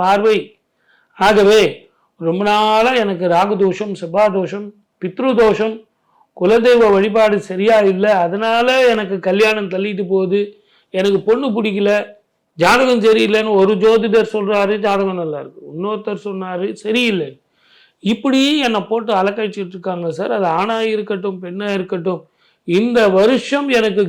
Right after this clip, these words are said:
கெட்டி மேளம் கொட்டுமான கொட்டும். அதே மாதிரி ரொம்ப நாளா எனக்கு ரெகக்னிஷன் இல்லாம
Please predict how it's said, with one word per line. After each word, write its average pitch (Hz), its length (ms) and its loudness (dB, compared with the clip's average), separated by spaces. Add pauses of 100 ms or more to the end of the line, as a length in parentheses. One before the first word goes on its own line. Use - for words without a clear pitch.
கெட்டி 202 260 0
மேளம் 226 440 -2
கொட்டுமான 208 520 -4
கொட்டும். - 340 -14 (440)
அதே 185 200 2 (120)
மாதிரி 247 360 -2 (640)
ரொம்ப 156 280 -6
நாளா 214 400 2 (160)
எனக்கு 190 280 -4 (260)
ரெகக்னிஷன் 202 760 -8
இல்லாம 185 300 -2